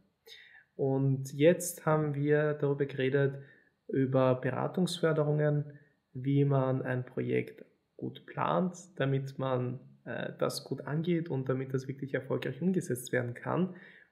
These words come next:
Und jetzt haben wir schon diesen Plan aufgestellt. Der Plan ist da, es gibt ein Angebot, es gibt ein Pflichtenheft, es gibt alle möglichen Dokumente, alles wurde kommuniziert, alles wurde niedergeschrieben und dokumentiert. Und jetzt würde ich gerne das Projekt umsetzen.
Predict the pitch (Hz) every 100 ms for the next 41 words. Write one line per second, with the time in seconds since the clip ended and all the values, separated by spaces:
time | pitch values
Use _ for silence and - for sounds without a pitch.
0 | - 139 165 170 156 151 156 156 143 143
1 | 139 131 123 - 160 - 185 - 180 190
2 | 185 - - _ - - - 135 135 127
3 | 127 143 147 175 151 127 - 135 - -
4 | 175 185 180 165 165 156 131 135 - 131
5 | 127 185 185 160 151 151 156 - 131 -
6 | - 196 180 170 165 160 160 139 143 143
7 | - 160 175 170 160 156 151 147 - 139
8 | 139 139 - - - - 143 147 151 147
9 | 135 127 - _ 170 175 180 165 - 160
10 | 147 147 - 131 127 - 214 277 - -
11 | _ _ _ _ _ _ - 151 151 165
12 | 170 170 170 170 175 143 151 147 147 -
13 | 139 139 135 131 127 139 - - -